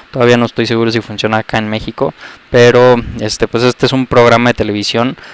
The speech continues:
Shark Tank, donde va gente y promueve sus inversiones con las, con unos inversionistas que, que le saben a ese mundo, le explican de qué se trata su inver-, su, su proyecto,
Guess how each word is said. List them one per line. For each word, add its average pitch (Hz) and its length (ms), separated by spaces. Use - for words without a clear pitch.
Shark 117 320
Tank, 120 380
donde 110 260
va 113 340
gente 139 640
y 113 440
promueve 120 680
sus 120 300
inversiones 131 760
con 113 320
las, 107 440
con 127 200
unos 139 300
inversionistas 127 880
que, 113 400
que 113 140
le 107 120
saben 117 360
a 117 60
ese 127 140
mundo, 143 380
le 117 160
explican 131 580
de 123 80
qué 131 100
se 123 120
trata 123 500
su 120 180
inver-, 113 320
su, 120 560
su 117 180
proyecto, 135 800